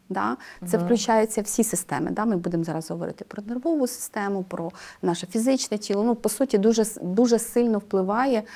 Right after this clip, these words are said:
Speaker 1: на ресурс,
Speaker 2: Мгм.
Speaker 1: да, про який ми сьогодні говоримо. От, ходіння пішком.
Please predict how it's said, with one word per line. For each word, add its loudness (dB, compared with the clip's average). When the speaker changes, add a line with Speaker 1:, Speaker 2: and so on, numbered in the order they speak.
Speaker 1:
на 4
ресурс, -2
Speaker 2:
Мгм. -6
Speaker 1:
да, 0
про 2
який 0
ми 2
сьогодні -2
говоримо. -2
От, -2
ходіння 4
пішком. -2